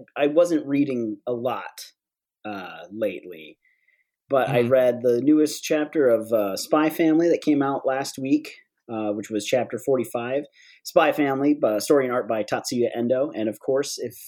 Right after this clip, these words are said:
Speaker 1: uh, you're new here or haven't heard me rant about this series before, Spy Family is a, about a spy named Twilight who has to go undercover in a enemy country, and he's trying to,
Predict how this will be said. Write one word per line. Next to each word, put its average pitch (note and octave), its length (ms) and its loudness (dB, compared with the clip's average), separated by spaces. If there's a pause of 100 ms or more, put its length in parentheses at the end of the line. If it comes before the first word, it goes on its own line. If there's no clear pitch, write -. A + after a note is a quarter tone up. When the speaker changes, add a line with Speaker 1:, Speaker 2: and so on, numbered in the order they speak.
(180)
Speaker 1:
uh, A2+ 260 -2 (760)
you're B2 240 -2
new D#3 280 6
here D#3+ 320 2
or A2 220 2
haven't B2 400 -4 (140)
heard C#3+ 180 4
me B2+ 220 -4 (160)
rant D3 260 0
about C#3 200 0
this C#3 180 -2
series C#3+ 280 2
before, D3 320 0
Spy F3+ 380 0
Family F3 540 2 (360)
is D3+ 340 4
a, C3+ 360 0 (560)
about D#3+ 480 2 (240)
a C3 480 4
spy E3 540 2
named C3 200 2
Twilight F3 680 2
who C#3 180 0
has C3+ 260 -6
to D3 100 -6
go C3 200 4
undercover D3+ 720 2 (480)
in B2 320 4
a G#2+ 380 4
enemy D3+ 220 4
country, C#3 560 0 (400)
and A2+ 120 2
he's A2+ 200 -2
trying C3+ 300 0
to, A#2 460 0